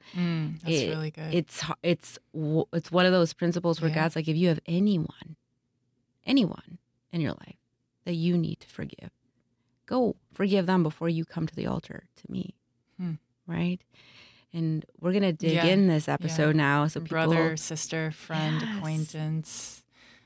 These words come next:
Speaker 1: someone in your family that you're close to, someone maybe you're not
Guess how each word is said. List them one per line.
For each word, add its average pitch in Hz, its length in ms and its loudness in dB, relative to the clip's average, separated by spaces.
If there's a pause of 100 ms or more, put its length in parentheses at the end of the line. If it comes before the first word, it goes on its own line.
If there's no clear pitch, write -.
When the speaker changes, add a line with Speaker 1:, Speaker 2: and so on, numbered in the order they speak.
(160)
Speaker 1:
someone 160 420 -6
in 156 80 -2
your 147 140 -6
family 190 1080 0
that 165 360 -4
you're 156 480 -4
close 180 340 -6
to, 170 340 -8
someone 147 360 -4
maybe 147 220 -8
you're 147 200 -8
not 147 220 -8